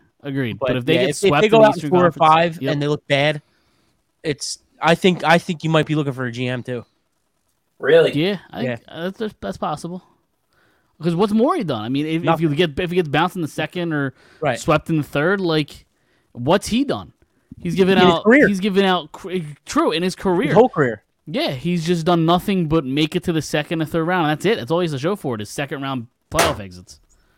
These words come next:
Speaker 2: And, and all he's doing is giving gigantic contracts to fucking P J Tucker. Who
Speaker 1: See, we can
Speaker 2: stinks.
Speaker 1: agree on the Sixers.
Speaker 2: We can. We can.
Speaker 1: Isn't that crazy how that works?
Speaker 2: It is.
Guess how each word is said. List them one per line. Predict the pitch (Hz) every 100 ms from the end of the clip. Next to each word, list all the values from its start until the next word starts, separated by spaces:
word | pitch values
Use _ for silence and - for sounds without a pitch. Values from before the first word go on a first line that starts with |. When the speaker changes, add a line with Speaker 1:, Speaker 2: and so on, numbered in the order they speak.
| _ _ _ _ _ _ _ _ _
Speaker 2:
And, | 127 131
and | 143 151
all | 165
he's | 160
doing | 170 165
is | 147
giving | 156 143
gigantic | 143 135 147 143
contracts | 156 151 139 143 131
to | 143
fucking | - 147 - 131
P | -
J | 143 135
Tucker. | 147 131 78 _ _ _ -
Who | 110
Speaker 1:
See, | 294
we | 220 285
can | -
Speaker 2:
stinks. | 339 180
Speaker 1:
agree | 185
on | 151
the | 139
Sixers. | - 151 247 254 - _ _ -
Speaker 2:
We | 147
can. | 262 196 104 _ _ _ _ _ - -
We | 135
can. | 165
Speaker 1:
Isn't | 302
that | 240
crazy | 208 262 302
how | 196
that | 185
works? | 170 220 - _
Speaker 2:
It | 139 139
is. | 123 95 -